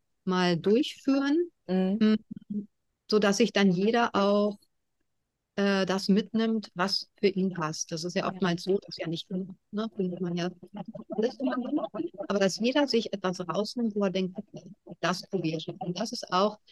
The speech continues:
Speaker 1: das, was ich auch, ähm, auf jeden Fall auch vermitteln will, dass es, ähm, es müssen nicht immer große Dinge sein, ne, die
Speaker 2: Ja.
Speaker 1: man ändert.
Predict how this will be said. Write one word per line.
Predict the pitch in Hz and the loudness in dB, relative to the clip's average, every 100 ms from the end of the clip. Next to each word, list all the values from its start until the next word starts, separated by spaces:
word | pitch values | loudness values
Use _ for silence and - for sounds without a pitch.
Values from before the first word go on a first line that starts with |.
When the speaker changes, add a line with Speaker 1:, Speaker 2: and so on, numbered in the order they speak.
| - - | -6 2
Speaker 1:
das, | 202 - | 2 4
was | 196 - | 0 0
ich | 196 - | -4 0
auch, | 185 196 190 - | 2 2 0 -2
ähm, | 185 185 180 175 170 - - | 0 0 0 0 -4 -6 -6
auf | 190 208 | -4 0
jeden | 208 202 | 2 2
Fall | 196 - | 2 2
auch | 180 | -2
vermitteln | - 185 196 233 220 196 | 2 2 2 2 0 2
will, | 202 202 202 - _ - | 2 0 -2 -14 _ -4
dass | 185 180 | 0 2
es, | 196 185 - 190 | 2 0 -4 -4
ähm, | 185 185 180 180 175 _ _ _ _ _ _ _ _ _ - | 0 0 0 -2 -6 _ _ _ _ _ _ _ _ _ -6
es | 190 202 | -2 2
müssen | 220 233 | 2 4
nicht | 214 208 | 4 4
immer | 214 196 | 2 2
große | 180 240 247 | 4 4 4
Dinge | 196 165 160 | 0 0 0
sein, | 160 151 151 | -2 -4 -2
ne, | 190 254 | -2 0
die | 180 | 0
Speaker 2:
Ja. | 165 | 0
Speaker 1:
man | 156 | -2
ändert. | - 151 156 | -6 -10 -12